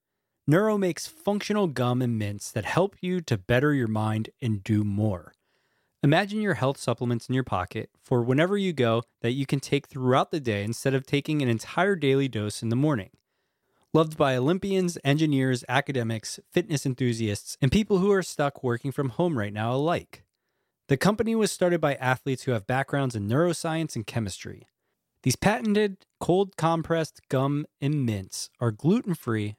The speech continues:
sugar-free, vegan, and work much faster than drinks or supplements. The energy and focus products have been shown to improve brain performance in a pilot study done with BrainCo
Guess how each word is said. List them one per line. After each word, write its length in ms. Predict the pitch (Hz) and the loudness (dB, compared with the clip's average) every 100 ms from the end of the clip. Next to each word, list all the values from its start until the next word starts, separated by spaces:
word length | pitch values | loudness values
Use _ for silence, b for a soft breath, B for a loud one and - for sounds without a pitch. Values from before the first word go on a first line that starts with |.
| _ | _
sugar-free, 800 | - - 240 175 117 - 104 101 - _ _ | -6 0 2 2 0 -4 -8 -8 -14 _ _
vegan, 540 | - 160 208 139 101 104 _ _ - | -2 2 2 2 -2 -4 _ _ 0
and 100 | 160 | 2
work 240 | 196 170 | 2 0
much 340 | 160 202 247 - | 0 0 0 -2
faster 500 | 143 131 - 139 131 | 0 0 0 -2 0
than 140 | 113 | -2
drinks 380 | 104 113 120 - | -2 0 0 -2
or 60 | 107 | -6
supplements. 720 | - 123 98 87 - - - _ _ _ _ _ _ | 0 0 -2 -12 -16 -18 -18 _ _ _ _ _ _
The 120 | - 135 | 2 4
energy 300 | 202 190 214 | 4 0 -2
and 120 | 185 | 0
focus 320 | 185 175 151 | 0 0 -2
products 420 | - 143 139 135 | -2 0 0 -4
have 120 | 120 | -8
been 100 | 113 | -6
shown 320 | 107 - 151 151 | -4 0 0 0
to 120 | 139 | -2
improve 420 | 113 - 185 196 | -4 2 2 0
brain 260 | - 160 151 | -2 -2 -2
performance 600 | 139 - 139 131 131 - | -4 -4 -2 -2 -4 -6
in 120 | 135 | -6
a 60 | 113 | -4
pilot 400 | - 175 214 - | 0 0 0 -4
study 280 | - 143 | -2 -2
done 220 | 127 127 117 | 0 -2 0
with 200 | 110 - | -4 0
BrainCo 540 | 165 185 - 104 101 | 0 0 -2 -4 -4